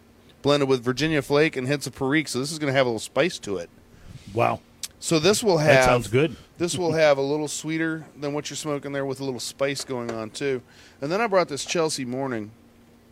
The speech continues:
Speaker 1: and this stuff you just have to, I think you're gonna really enjoy this. This has some Oriental tobaccos in it, and a lot of Kia tobaccos, which are just a different flavor, and a pinch of Perique, which is the real peppery,
Speaker 2: You know,
Speaker 1: um,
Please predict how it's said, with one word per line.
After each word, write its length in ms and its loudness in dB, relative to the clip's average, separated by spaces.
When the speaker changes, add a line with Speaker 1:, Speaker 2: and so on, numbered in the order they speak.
Speaker 1:
and 180 -2
this 140 2
stuff 280 2
you 80 -6
just 180 -4
have 220 2
to, 220 -2
I 80 6
think 240 -2
you're 100 -2
gonna 200 -2
really 600 2
enjoy 260 -2
this. 200 -4
This 220 0
has 220 4
some 200 -4
Oriental 440 2
tobaccos 640 0
in 160 -2
it, 160 -4
and 140 2
a 20 4
lot 200 6
of 100 -2
Kia 280 2
tobaccos, 600 2
which 180 -8
are 60 -6
just 260 -8
a 40 -16
different 440 -4
flavor, 360 0
and 80 -2
a 40 -8
pinch 240 -4
of 80 -12
Perique, 440 -2
which 120 -6
is 100 -12
the 80 -6
real 160 -4
peppery, 640 -4
Speaker 2:
You 160 2
know, 180 6
Speaker 1:
um, 80 -8